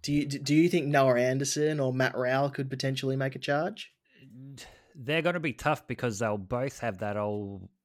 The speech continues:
Speaker 2: dud game mixed in every now and then. Maybe once every five weeks they'll get an eighty. Uh, but then on the flip side, they've also shown that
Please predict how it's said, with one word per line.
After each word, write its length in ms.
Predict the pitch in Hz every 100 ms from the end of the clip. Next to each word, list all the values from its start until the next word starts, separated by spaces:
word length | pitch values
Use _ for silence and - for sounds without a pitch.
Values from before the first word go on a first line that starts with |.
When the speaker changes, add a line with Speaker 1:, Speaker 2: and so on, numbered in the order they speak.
| _ _ _ _ -
Speaker 2:
dud 240 | 113 107
game 440 | 110 113 110 107 98
mixed 380 | 110 113 - -
in 260 | 117 113 107
every 320 | 120 113 120
now 200 | 113 113
and 100 | 117
then. 200 | 117 117
Maybe 500 | 110 107 101 98 95
once 340 | 87 95 98 -
every 220 | 95 92
five 400 | - 101 101 92
weeks 360 | 101 135 -
they'll 140 | 101 87
get 160 | 90
an 120 | 87 90
eighty. 400 | 104 120 147 - _ _ _ _ -
Uh, 420 | 95 95 92 90 - _
but 140 | 110
then 280 | 117 131 110 - _
on 160 | 123 127
the 60 |
flip 280 | 104 170 185
side, 240 | - 110 101
they've 200 | 175 151
also 320 | 90 - 87
shown 340 | - 98 95
that 220 | 90 85